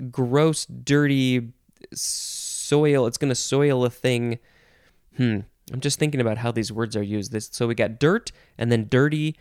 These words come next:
and soil, and soiling. Something has been soiled. Oh, funny words. Uh, just, just dirty is mud, dust, grime. Those are examples. One C is archaic.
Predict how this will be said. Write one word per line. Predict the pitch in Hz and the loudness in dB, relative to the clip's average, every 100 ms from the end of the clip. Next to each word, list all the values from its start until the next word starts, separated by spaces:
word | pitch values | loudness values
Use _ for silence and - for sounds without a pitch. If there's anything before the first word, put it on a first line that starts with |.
| _ | _
and | - 110 | -6 -4
soil, | - - 131 147 151 151 - _ - | -2 0 2 4 4 2 -2 _ -8
and | 110 | -6
soiling. | - - 120 143 143 135 131 139 - _ - | -4 0 4 4 2 2 0 -4 -8 _ -8
Something | - 131 123 | -4 -2 0
has | 117 117 | -2 -4
been | 110 107 | -6 -6
soiled. | - - 120 139 135 127 127 - _ _ _ _ _ _ _ _ - | -6 0 2 4 2 0 -4 -8 _ _ _ _ _ _ _ _ -6
Oh, | 110 98 107 - | -2 -2 -4 -10
funny | _ - 139 151 | _ -8 -4 -2
words. | 123 117 104 92 - - _ _ _ _ | 0 0 -2 -4 -6 -8 _ _ _ _
Uh, | 107 104 95 92 - | -4 -2 -2 -6 -2
just, | 208 208 - - | -2 -2 -4 -2
just | 185 143 | -2 0
dirty | 131 120 113 113 113 - _ _ _ _ - | 0 2 2 0 -2 -10 _ _ _ _ -4
is | 123 | -2
mud, | 117 120 120 104 | 2 2 2 0
dust, | 107 107 - | 0 0 -4
grime. | - 101 98 98 | -4 -2 -2 -2
Those | 107 98 | -4 -4
are | 101 | -6
examples. | - 57 - - - - _ _ _ - - - | -6 -8 -10 -12 -12 -14 _ _ _ -20 -20 -14
One | - 131 190 240 269 269 | -6 0 2 2 -2 -6
C | - - - 196 110 | -6 -4 0 2 2
is | - 107 113 | 0 -2 -2
archaic. | 160 - 170 123 78 - | -2 -4 0 0 0 -6